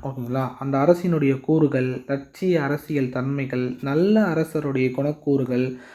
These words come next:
அமைச்சர்களுக்கான தகுதிகள், அரசு அலுவலர்களை வந்து நம்ம தேர்ந்தெடுக்கணும். அப்போ அதுக்கு தேவையான தகுதிகள், அந்த அதிகார ஒப்படைப்பு, இது எல்லாமே வந்து திருக்குறள்ல வந்து திருவள்ளுவர் வந்து ரொம்ப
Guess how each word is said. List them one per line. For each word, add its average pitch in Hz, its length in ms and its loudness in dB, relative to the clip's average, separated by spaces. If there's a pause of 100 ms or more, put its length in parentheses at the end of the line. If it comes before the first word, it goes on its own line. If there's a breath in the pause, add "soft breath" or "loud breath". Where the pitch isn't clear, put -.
(220 loud breath)
அமைச்சர்களுக்கான 165 800 0
தகுதிகள், 127 580 -2
அரசு 180 520 2
அலுவலர்களை 151 520 0
வந்து 139 180 -6
நம்ம 135 240 -8
தேர்ந்தெடுக்கணும். 123 640 -2
அப்போ 135 240 0
அதுக்கு 139 280 2
தேவையான 147 480 0
தகுதிகள், 127 640 -2 (320 loud breath)
அந்த 143 160 0
அதிகார 156 480 4
ஒப்படைப்பு, 131 680 -4 (220 soft breath)
இது 135 260 -2
எல்லாமே 143 640 2
வந்து 131 440 -2
திருக்குறள்ல 139 500 0
வந்து 123 340 -6
திருவள்ளுவர் 160 500 4
வந்து 135 200 -4
ரொம்ப 143 240 -4